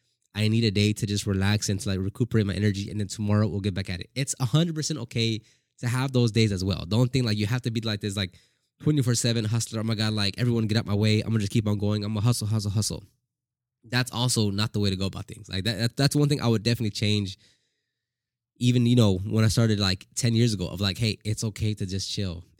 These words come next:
It's okay for one day just to go and be with friends. It's okay for one," and, and one day, I'm just using that as, like, it's okay for two days, you know, like, <laughs> it's okay for one day to just, you know, and, and just to relax or have fun or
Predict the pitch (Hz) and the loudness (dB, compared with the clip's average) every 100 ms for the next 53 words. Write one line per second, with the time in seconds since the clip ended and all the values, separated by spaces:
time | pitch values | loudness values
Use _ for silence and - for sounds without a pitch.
0 | - 117 - 110 - 110 107 98 98 101 | -4 -4 -2 -6 0 0 0 0 0 0
1 | 98 98 107 98 98 104 101 101 98 92 | -2 -2 -4 0 0 0 -2 0 0 -2
2 | 98 87 - 107 123 110 120 117 107 98 | -2 -4 -4 -6 -4 -4 -2 -2 -2 -4
3 | 107 147 170 - 143 165 143 143 120 113 | -4 -6 -6 -2 0 2 2 0 0 0
4 | 113 107 82 92 - 95 - - 120 135 | 0 0 0 -6 -6 -10 -10 -8 -4 0
5 | 131 - 156 107 - - 117 117 123 120 | 0 0 0 0 -2 0 2 4 4 4
6 | 127 - - - 123 139 135 156 131 117 | 0 -4 -20 -6 -2 0 2 2 2 2
7 | 127 110 110 110 101 107 - 113 107 92 | 2 4 4 2 0 0 0 2 2 0
8 | 101 98 98 - 110 - 101 - 101 101 | -4 -4 -6 -6 -6 -4 -4 -2 -2 -2
9 | 85 - 101 92 101 113 - 107 101 95 | -2 -6 -6 -6 -4 -4 0 0 2 0